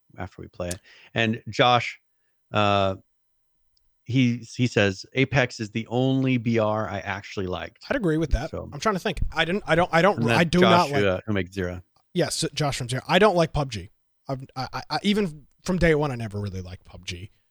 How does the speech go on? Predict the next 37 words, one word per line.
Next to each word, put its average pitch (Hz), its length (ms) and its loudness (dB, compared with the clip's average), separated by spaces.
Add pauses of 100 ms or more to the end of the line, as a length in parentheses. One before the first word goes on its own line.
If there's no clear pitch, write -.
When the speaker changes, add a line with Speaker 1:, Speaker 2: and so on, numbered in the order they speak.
(180)
Speaker 2:
Uh, 127 340 -4
Speaker 1:
I - 40 -18 (140)
Speaker 2:
H 185 100 6
one's 170 140 8
Speaker 1:
liked 185 200 6
it. 120 200 4 (180)
I, 143 80 6
I 156 160 4
liked 175 240 4
it 123 160 0
in 131 160 0
the 123 60 0
very 120 240 2
beginning, 113 560 -2
but 107 160 -6
then, 101 220 -2 (100)
you 107 160 -4
know, 101 60 -6
we 98 120 -6
had 98 260 -2
various 98 300 -4
things 95 240 -10
happening 95 360 -8
that 90 100 -12
just 87 200 -16 (540)
really 101 280 -2
burnt 87 200 -10
me 90 100 -16
out 85 140 -10
on - 180 -20
it. - 60 -20 (100)
Speaker 2:
H 175 240 -4
one 214 140 0
Z 165 200 2
one's 160 220 0
Battle 151 300 2
Royale 135 640 0